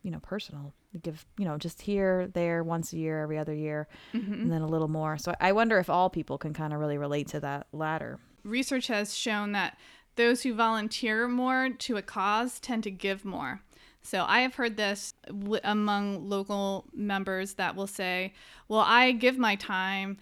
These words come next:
Speaker 2: so that's what I give to the league. I don't wanna give, necessarily give more dollars." And
Speaker 1: Yeah.
Speaker 2: it's really important, uh, if you care about a mission of an organization, not just the League of Women Voters, but any charitable cause that you care about.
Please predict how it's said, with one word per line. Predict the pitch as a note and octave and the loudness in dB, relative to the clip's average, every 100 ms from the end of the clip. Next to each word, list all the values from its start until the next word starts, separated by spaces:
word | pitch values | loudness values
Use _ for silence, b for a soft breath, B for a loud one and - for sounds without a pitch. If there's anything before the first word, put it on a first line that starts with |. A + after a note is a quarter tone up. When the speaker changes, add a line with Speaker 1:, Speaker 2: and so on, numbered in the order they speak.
| b b | b b
Speaker 2:
so | A3 | 4
that's | G#3 G3 - G#3+ | 4 4 0 -2
what | G#3 G3 | 0 4
I | F#3+ | 2
give | F#3+ F#3+ | 0 -4
to | G3 | -6
the | F#3+ | -4
league. | F#3+ F#3 | -2 0
I | F#3 | 0
don't | F#3 F3+ | 0 -2
wanna | F#3 F#3 | -2 -4
give, | F3+ F3+ F3 - - | -4 -4 -4 -10 -12
necessarily | G3+ F#3 G3 F#3+ F#3 F3+ | -10 -8 -10 -6 -4 -4
give | F3 F3+ F#3 | -4 -6 -6
more | F#3 F3+ | -6 -6
dollars." | F3 E3+ E3+ E3 G3+ - b b | -6 -4 -4 -6 -12 -16 b b
And | G3+ | -6
Speaker 1:
Yeah. | F#3 | 0
Speaker 2:
it's | A#3 - | 0 0
really | C#4 D4 C4 | 2 4 4
important, | A3+ A#3 A3 G#3+ G3+ G3+ - | 2 0 -2 -2 -2 -4 -6
uh, | G3+ | -8
if | G3 A3 | -8 -6
you | G#3+ | -6
care | - G#3 | -2 0
about | G3+ F#3 - | 2 0 -2
a | G3 | -4
mission | G3+ G3+ G#3 | -2 -2 -2
of | F#3 | -2
an | F#3+ | -2
organization, | F#3 F#3+ F#3 F#3 F3+ - A3+ | -2 -4 -6 -6 -6 -6 -2
not | A#3+ C4 | 0 0
just | A3 - | -2 -4
the | G3 | -4
League | G3 F#3+ | -2 -4
of | |
Women | F#3 F#3 | -6 -4
Voters, | F3+ C#4+ B3+ A#3+ - - | 0 2 4 2 -2 -4
but | G3+ | -2
any | G#3+ G#3+ G3+ G3 E3+ | 0 0 0 -2 -4
charitable | - G#3 F#3+ F#3 F3+ | -6 -4 -2 -2 -6
cause | - F3 F#3 | -2 -2 -2
that | F3 | -6
you | F3 | -8
care | F3 A3 A#3+ | -6 -4 -4
about. | F#3+ E3+ E3 | -4 -6 -10